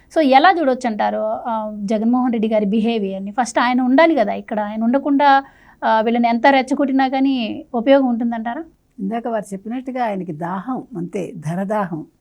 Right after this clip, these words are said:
Speaker 2: లేదు, భూదాహం, ఇవన్నీ ఎందుకు ఆయనకి? ఆయన ఇంకా నేను రాజుననే అనుకుంటాడు. ఇప్పుడు నేను ఇంకా అదేంటి వైఎస్ రాజశేఖర్ రెడ్డి కొడుకుని, ఆ, నేనే అంతా అనుకుంటున్నాడు, ఇంకా ఆ భ్రమలోనే ఉన్నాడు, ఆయన భ్రమల్లోంచి బయటపడడు.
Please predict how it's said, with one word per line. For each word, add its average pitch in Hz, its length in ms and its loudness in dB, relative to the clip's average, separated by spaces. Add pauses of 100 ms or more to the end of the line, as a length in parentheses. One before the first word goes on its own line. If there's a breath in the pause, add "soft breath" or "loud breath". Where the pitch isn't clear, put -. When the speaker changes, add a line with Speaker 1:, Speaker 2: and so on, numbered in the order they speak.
(540)
Speaker 2:
లేదు, 226 320 -4
భూదాహం, 208 640 -2 (280)
ఇవన్నీ 247 340 -2
ఎందుకు 269 320 0
ఆయనకి? 226 500 -4 (400 soft breath)
ఆయన 220 180 -4
ఇంకా 233 260 -2
నేను 262 300 0
రాజుననే 247 560 0
అనుకుంటాడు. 202 680 -6 (440)
ఇప్పుడు 196 380 -12
నేను 214 560 -4
ఇంకా 226 200 -4
అదేంటి 196 560 0
వైఎస్ 226 440 -2
రాజశేఖర్ 226 580 -4
రెడ్డి 196 200 -4
కొడుకుని, 202 520 -2 (640)
ఆ, 285 160 -2 (440)
నేనే 240 360 -2
అంతా 233 320 -2
అనుకుంటున్నాడు, 240 560 -2
ఇంకా 208 200 -2
ఆ 262 100 2
భ్రమలోనే 262 560 0
ఉన్నాడు, 226 380 -6
ఆయన 190 220 -4
భ్రమల్లోంచి 226 640 -4
బయటపడడు. 190 800 -2